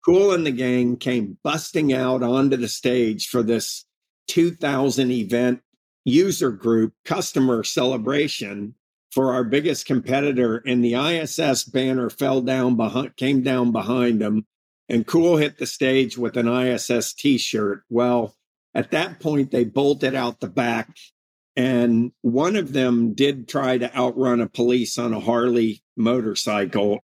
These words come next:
Uh, it didn't work. And I asked his wife, "What was he thinking?" She said, "Well, he did run track in, in high school."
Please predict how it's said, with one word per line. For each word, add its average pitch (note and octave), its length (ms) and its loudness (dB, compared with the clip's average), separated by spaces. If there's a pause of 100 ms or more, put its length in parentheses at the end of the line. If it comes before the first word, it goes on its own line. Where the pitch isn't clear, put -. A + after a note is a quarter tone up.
(120)
Uh, A2+ 120 0
it B2 220 0
didn't D3 320 0
work. C3 280 0
And B2 120 -2
I A#2+ 100 0
asked D3+ 220 -2
his G#2 180 -2
wife, C3 400 0
"What - 180 -2
was D#3 140 0
he C#3+ 140 2
thinking?" C3+ 640 -2 (260)
She - 160 0
said, F3 220 0
"Well, D#3 140 2
he D3+ 100 4
did F#3 320 0
run C#3+ 320 0
track C#3 440 -4
in, G#2+ 300 -4 (260)
in A2+ 260 2
high C3 240 0
school." - 500 -6